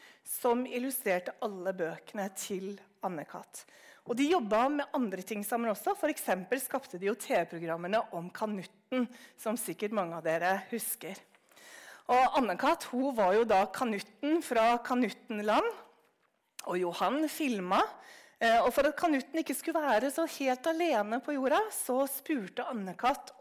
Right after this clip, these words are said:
og Johan om Alf Prøysen ville være med. Og så ble han da gatesangeren Romeo Klive. I nitten femtini så flytta familien til en kunstnerbolig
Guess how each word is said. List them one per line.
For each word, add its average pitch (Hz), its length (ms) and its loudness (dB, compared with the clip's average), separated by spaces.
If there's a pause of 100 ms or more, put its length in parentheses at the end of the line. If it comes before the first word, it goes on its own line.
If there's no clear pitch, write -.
og 220 160 -4
Johan 247 320 -2 (160)
om 214 320 -2 (400)
Alf 208 320 -4
Prøysen 202 640 -6
ville 220 240 -2
være 165 320 0
med. - 160 -10 (320)
Og 247 100 0
så 269 300 -2
ble 214 240 2
han 208 320 -4
da 196 160 2
gatesangeren 190 1040 -4 (160)
Romeo 165 480 -8
Klive. 151 400 -12 (1600)
I 262 100 2
nitten 294 260 2
femtini 277 520 2
så 247 380 0
flytta 262 320 -2
familien 214 640 -2
til 226 380 -6 (100)
en 214 320 0 (240)
kunstnerbolig 185 1040 -4